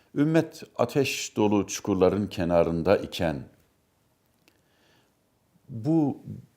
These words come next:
bu anlamsız din tartışmalarının devam etmesi doğru mudur Allah aşkına? İslam dünyasında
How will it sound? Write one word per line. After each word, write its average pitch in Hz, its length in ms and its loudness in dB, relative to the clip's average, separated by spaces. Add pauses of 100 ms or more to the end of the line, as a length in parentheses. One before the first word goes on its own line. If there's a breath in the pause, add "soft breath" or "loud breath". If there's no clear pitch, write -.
(440)
bu 127 180 0
anlamsız 104 560 0
din 110 160 0
tartışmalarının 82 1000 -2
devam 80 340 0
etmesi 71 640 -8 (1040)
doğru 76 280 -4
mudur 85 260 -2
Allah 65 260 -10
aşkına? - 460 -20 (2000 soft breath)
İslam 170 340 0
dünyasında 120 840 4